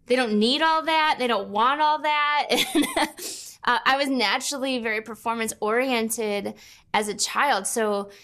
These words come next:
um, thankfully, I at least read their faces a little bit, <laughs> right? So I found that if they asked me,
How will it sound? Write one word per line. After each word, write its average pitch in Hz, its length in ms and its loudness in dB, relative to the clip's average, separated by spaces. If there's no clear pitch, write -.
um, 202 480 -2
thankfully, 247 880 0
I 214 180 0
at 208 140 -4
least 233 240 -4
read 220 220 -4
their 196 140 -4
faces 208 600 -4
a 208 60 -6
little 185 220 -4
bit, 185 220 -6
<laughs> - 20 -18
right? 277 340 -2
So 339 440 0
I 240 200 0
found 262 420 0
that 226 300 0
if 247 160 0
they 254 220 2
asked 254 380 -2
me, 226 600 0